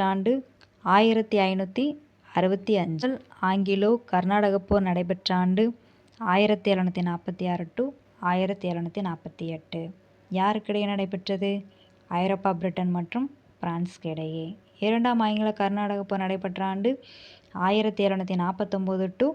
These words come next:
ஐம்பத்தி நாலு. யார் யாருக்கிடையில் நடைபெற்றது? ஹைதராபாத் நிசாம் மற்றும் ஆற்காடு நவாப். மூன்றாம் ஆங்கில கர்நாடக போர் ஆயிரத்தி எழுநூத்தி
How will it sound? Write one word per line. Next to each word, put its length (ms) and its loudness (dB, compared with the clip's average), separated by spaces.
ஐம்பத்தி 360 0
நாலு. 360 -2
யார் 260 2
யாருக்கிடையில் 500 0
நடைபெற்றது? 520 -2
ஹைதராபாத் 680 2
நிசாம் 340 0
மற்றும் 320 -2
ஆற்காடு 460 0
நவாப். 280 -10
மூன்றாம் 440 2
ஆங்கில 200 0
கர்நாடக 460 2
போர் 260 -2
ஆயிரத்தி 480 0
எழுநூத்தி 300 -2